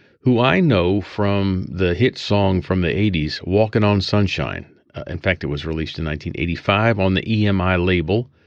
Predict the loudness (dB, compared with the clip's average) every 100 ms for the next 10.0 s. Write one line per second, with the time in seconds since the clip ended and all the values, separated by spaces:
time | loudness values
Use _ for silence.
0 | _ _ _ _ _ _ -2 2 2 2
1 | 2 4 2 2 2 2 2 0 0 0
2 | -2 0 0 0 -2 -4 -2 0 2 2
3 | 2 0 0 -2 -2 -2 2 2 2 2
4 | 2 0 0 0 0 0 0 0 -2 -2
5 | 0 2 2 0 -2 0 2 2 -2 -2
6 | 0 2 2 2 2 0 -4 0 2 4
7 | 2 2 -2 -2 0 0 0 -2 -4 -4
8 | -2 -2 -4 -4 -4 -2 0 0 0 -4
9 | _ _ _ -20 _ _ _ _ -4